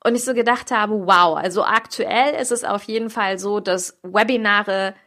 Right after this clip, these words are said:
aktueller sind denn je und es sich auf jeden Fall mehr denn je lohnt, in diese Technik einzuarbeiten. Und tatsächlich ist es so, dass uns die aktuelle Krise auch Zeit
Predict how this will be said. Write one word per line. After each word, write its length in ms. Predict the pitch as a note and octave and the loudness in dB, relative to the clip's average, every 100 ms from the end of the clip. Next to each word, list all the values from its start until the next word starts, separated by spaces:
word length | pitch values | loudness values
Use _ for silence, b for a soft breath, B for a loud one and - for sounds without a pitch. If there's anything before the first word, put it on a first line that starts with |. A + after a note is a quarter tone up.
| b b b _ | b b b _
aktueller 640 | - - - - G3 A3 G#3+ | -4 -4 -4 0 2 2 0
sind 240 | F#3 F#3 | -4 -6
denn 220 | D#3 E3 | -6 -8
je 360 | E3 E3 G3+ A#4 _ _ _ b b b b b b _ - | -8 -6 -4 -6 _ _ _ b b b b b b _ 0
und 520 | A#3+ A#3 A#3 A#3 - _ _ _ | 4 4 4 -2 -6 _ _ _
es 200 | A3 G#3+ | -6 -4
sich 280 | A3+ A#3 - | -4 -4 0
auf 180 | G#3 G3+ | 0 0
jeden 320 | G#3+ C#4 C4+ | -2 0 0
Fall 180 | B3+ G#3 | 0 0
mehr 240 | G#3+ A3+ | 2 2
denn 180 | G#3 G#3 | 2 -2
je 200 | F#3 G#3 | -4 -4
lohnt, 580 | G3 F#3 G#3+ B3 C#4 - _ _ _ _ _ - | -2 0 2 2 0 -8 _ _ _ _ _ -2
in 200 | B3 B3+ | 2 2
diese 240 | A#3 A3 | 0 -4
Technik 460 | - G#3+ - F3+ - | -4 -6 -4 -8 -2
einzuarbeiten. 1080 | A#3 B3 B3+ G3+ - D#3+ D#3 C3+ - - - - | 0 0 -2 -4 0 -2 -2 -8 -10 -14 -14 -8
Und 160 | G3 G3+ | -6 -2
tatsächlich 600 | G#3 G#3 G#3+ A#3+ A3 - | -2 0 -2 -2 -2 -2
ist 140 | A#3+ | -2
es 160 | B3+ - | -2 0
so, 320 | G#3+ A#3 A#3+ - - | 2 2 0 -4 -2
dass 240 | G3+ - | 0 -2
uns 380 | - G3 F#3+ G3 | -6 -4 -4 -6
die 120 | - | -6
aktuelle 500 | - - - F#3 F#3 | -4 -4 -4 -2 -2
Krise 520 | F#3 - A#3+ A3+ A3 - | -4 -6 -4 -2 0 0
auch 160 | F#3 | -2
Zeit 560 | - - D4 D#4 D4+ | -6 0 2 2 0